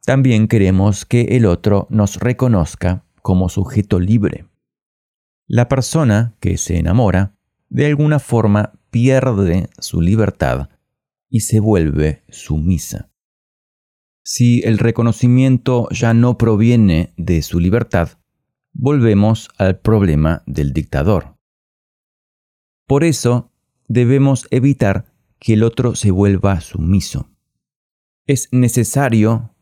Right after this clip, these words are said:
mantener su libertad, pero si lo hacemos, podría enamorarse de otra persona. Esto genera una inseguridad constante entre los amantes,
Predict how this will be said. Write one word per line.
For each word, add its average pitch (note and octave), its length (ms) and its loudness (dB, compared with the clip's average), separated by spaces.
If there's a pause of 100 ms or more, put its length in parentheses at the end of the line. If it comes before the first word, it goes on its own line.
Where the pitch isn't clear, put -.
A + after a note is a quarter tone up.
mantener F#2 560 2
su - 160 -2
libertad, D2 540 -2 (760)
pero G2 220 0
si G2+ 180 -2
lo F#2 120 0
hacemos, G#2+ 640 -2 (680)
podría F#2 380 0
enamorarse E2 600 0
de D#2+ 120 0
otra E2 220 -2
persona. E2+ 560 -4 (800)
Esto D3+ 520 -4 (260)
genera A#2 580 2
una A2+ 360 2
inseguridad B2 880 2
constante F2 920 -2 (100)
entre F2 380 0
los D#2+ 180 -2
amantes, F2+ 680 -2